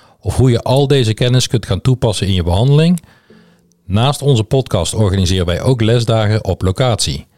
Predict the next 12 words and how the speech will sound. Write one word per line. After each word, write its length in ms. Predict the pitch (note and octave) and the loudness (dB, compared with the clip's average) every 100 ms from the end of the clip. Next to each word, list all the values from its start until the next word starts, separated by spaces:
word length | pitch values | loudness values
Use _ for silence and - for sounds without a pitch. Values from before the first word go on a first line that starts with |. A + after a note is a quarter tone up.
| _ _ _ | _ _ _
De 140 | - - | -6 -2
inhoud 400 | D#3 D3 A2 D3 | 2 2 2 0
van 180 | B2 | 0
deze 220 | F#2 F2 F2 | 0 0 0
lesdagen 600 | F2 D#2 F#2 F#2+ A#2 C3+ | 0 0 0 0 0 0
kan 180 | - D#2+ | -2 -2
voor 120 | F2 | -2
jou 320 | D#2+ A2 C3+ | 0 2 0
op 180 | - A2 | 0 -2
maat 260 | A#2 G#2+ - | 2 0 -2
gemaakt 300 | G2 D#2 D2+ | -4 -2 -2
worden. 360 | D2+ C#2+ - | -4 -4 -8